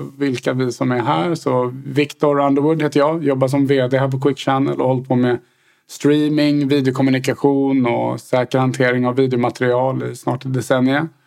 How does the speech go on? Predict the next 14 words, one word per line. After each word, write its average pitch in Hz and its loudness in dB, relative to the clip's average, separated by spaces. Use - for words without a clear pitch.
Eh, 113 -2
vi 131 0
kommer 143 4
prata 143 0
lite 143 0
kring 139 2
den 135 2
senaste 135 0
esam-rapporten 135 0
som 147 0
har 135 0
kommit 135 0
ut 143 -2
här, 160 0